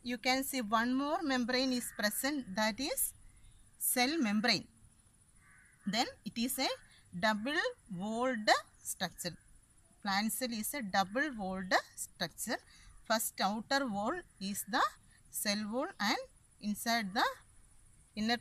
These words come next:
to the cell wall you can see the cell membrane. In the cell membrane it is filled with the fluid, and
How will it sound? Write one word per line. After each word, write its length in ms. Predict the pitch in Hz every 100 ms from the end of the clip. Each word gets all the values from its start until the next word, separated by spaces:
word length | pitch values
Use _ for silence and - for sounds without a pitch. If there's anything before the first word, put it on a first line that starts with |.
| -
to 100 | 208
the 180 | 185 147 - - - - - - - -
cell 320 | - - 208 214
wall 140 | 240 453 508 - -
you 160 | 208
can 280 | 196 220 240
see 300 | - 220 214
the 140 | 196 - - - - - -
cell 380 | - 233 233 359 - - -
membrane. 480 | 202 180 165 175 127 - - - - - - - - - - -
In 120 | 311
the 240 | 370 440 -
cell 340 | - 262 247 330
membrane 420 | 349 277 233 226 330 571 - - - - - - - - - - -
it 120 | 240
is 260 | 330 339 - - -
filled 360 | 269 294 349 427
with 140 | 285 240 -
the 100 | 339
fluid, 500 | - 247 277 311 - - - - - - - - - _ - - - - _ - - - - -
and 180 | 285